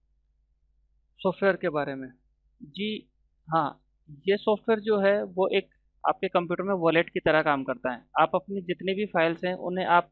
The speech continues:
एक प्रॉपर फोल्डर में डाल करके रखते हैं और जब भी किसी वायरस का अटैक होता है तो आपकी जो फाइलें हैं उनका एक्सटेंशन उड़ जाता है या फिर उनके सॉफ्टवेयर की जो मेन फाइल्स हैं वो उड़ जाती है,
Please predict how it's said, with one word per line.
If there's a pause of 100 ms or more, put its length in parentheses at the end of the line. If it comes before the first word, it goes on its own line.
एक (1400)
प्रॉपर
फोल्डर
में
डाल
करके
रखते
हैं (600)
और
जब
भी
किसी
वायरस
का
अटैक
होता
है
तो
आपकी
जो
फाइलें
हैं
उनका
एक्सटेंशन
उड़
जाता
है
या
फिर
उनके
सॉफ्टवेयर
की
जो
मेन
फाइल्स
हैं
वो
उड़
जाती
है,